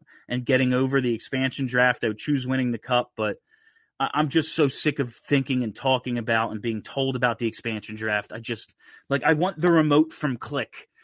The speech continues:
so I can just fast forward to the day after the expansion draft. Just tell me what happened. <laughs> Like, uh, print out the list, <laughs> show me who's gone, and that's it. Uh, and it's over with. But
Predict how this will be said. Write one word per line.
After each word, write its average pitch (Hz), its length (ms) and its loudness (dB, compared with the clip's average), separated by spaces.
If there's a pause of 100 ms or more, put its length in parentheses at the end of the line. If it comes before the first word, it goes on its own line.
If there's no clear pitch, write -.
(160)
so - 160 0
I 135 60 2
can 147 120 0
just 135 220 -4
fast 151 360 2
forward 139 420 2
to 143 80 -8
the 135 100 -6
day 127 240 0
after 120 260 -2
the 117 140 -4
expansion 107 480 -10
draft. 90 340 -16
Just - 180 -14
tell 147 180 -2
me 190 120 0
what 214 160 0
happened. 208 560 0
<laughs> - 440 -12
Like, - 180 -2 (280)
uh, 127 300 -2 (160)
print 175 240 2
out 208 180 2
the 220 80 2
list, 208 460 0 (340)
<laughs> - 320 -20
show 180 380 2
me 214 280 4
who's 233 240 4
gone, 208 480 4 (300)
and 120 180 -2
that's 160 280 0
it. 131 220 0 (100)
Uh, 123 180 -4
and 131 280 -6
it's 135 200 -4
over 151 320 8
with. 90 220 -12 (200)
But 113 260 -4